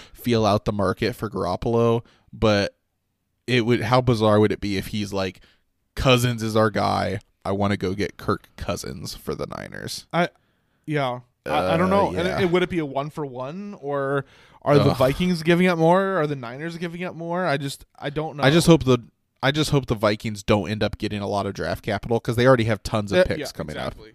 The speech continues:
Speaker 2: yeah.
Speaker 1: So
Speaker 2: No, I a hundred percent agree.
Speaker 1: as, as a fan of a rival team in their division, as long as the Vikings don't end up moving Cousins for draft picks, ugh.
Speaker 2: Yeah.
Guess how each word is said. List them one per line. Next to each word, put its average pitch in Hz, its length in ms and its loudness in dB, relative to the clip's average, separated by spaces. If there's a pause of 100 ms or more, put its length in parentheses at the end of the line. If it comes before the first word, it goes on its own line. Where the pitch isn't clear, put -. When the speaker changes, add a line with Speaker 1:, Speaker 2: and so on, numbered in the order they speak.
Speaker 2:
yeah. - 100 -20 (260)
Speaker 1:
So 117 300 8
Speaker 2:
No, 104 80 6
I 143 80 2 (200)
a 135 60 -4
hundred 143 240 -2
percent 135 280 -4
agree. 120 280 4
Speaker 1:
as, 120 100 -6 (560)
as 123 160 4
a 113 80 0
fan 110 380 -2
of 104 80 0
a 104 100 2
rival 101 600 -2
team 104 300 -6
in 101 80 -4
their 101 140 0
division, 98 500 -4 (560)
as 113 140 -4
long 123 240 2
as 117 80 -2
the 117 80 2
Vikings 104 480 -4
don't 101 220 0
end 98 180 -6
up 101 240 -4 (880)
moving 117 540 6
Cousins 107 420 -4
for 110 160 -4
draft 104 340 -4
picks, - 480 -8 (240)
ugh. 80 300 -8 (1300)
Speaker 2:
Yeah. 113 220 -6